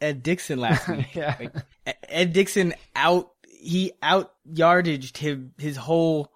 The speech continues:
Speaker 1: season. I, no, I think he out yardaged his whole last season too in, in that one game last week against, against Detroit. It
Speaker 2: Yeah,
Speaker 1: was
Speaker 2: he was,
Speaker 1: crazy.
Speaker 2: he was running wild. Uh, that, that was a pretty crazy thing to watch.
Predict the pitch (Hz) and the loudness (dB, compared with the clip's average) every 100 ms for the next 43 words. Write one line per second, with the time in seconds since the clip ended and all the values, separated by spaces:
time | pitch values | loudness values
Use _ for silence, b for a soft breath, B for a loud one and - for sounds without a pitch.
0 | _ - 185 185 147 127 123 120 - _ | _ -4 0 2 2 -2 -4 -6 -12 _
1 | _ - 143 180 226 170 269 277 190 220 | _ 0 4 8 8 8 4 4 8 8
2 | 185 196 202 175 185 170 202 190 143 131 | 8 6 6 2 0 4 6 6 2 -2
3 | 147 190 247 - 170 139 127 120 - 226 | 4 4 4 0 -4 -4 -4 -6 -2 0
4 | 127 98 - 156 151 139 131 b - 156 | -2 -6 -8 -4 -2 -4 -8 b -2 2
5 | 156 156 156 143 160 120 107 - 104 - | 2 2 0 0 0 -2 -4 -8 -14 -16
6 | - 123 127 120 - - 127 120 120 - | -14 -8 -8 -8 -12 -12 -10 -10 -12 -10
7 | 131 95 - 175 147 156 175 131 - 185 | -8 -6 0 4 6 4 2 -2 -8 -8
8 | 185 156 165 151 139 143 131 131 - 147 | -6 -4 -2 -2 0 0 -2 -6 -8 -6
9 | 139 135 135 135 139 143 143 147 139 135 | -4 -6 -4 -4 -4 -2 -2 -2 -4 -6
10 | - 143 135 143 135 131 143 135 131 127 | -6 -6 -4 -4 -4 -2 -2 0 0 -2
11 | - - - | -4 -10 -20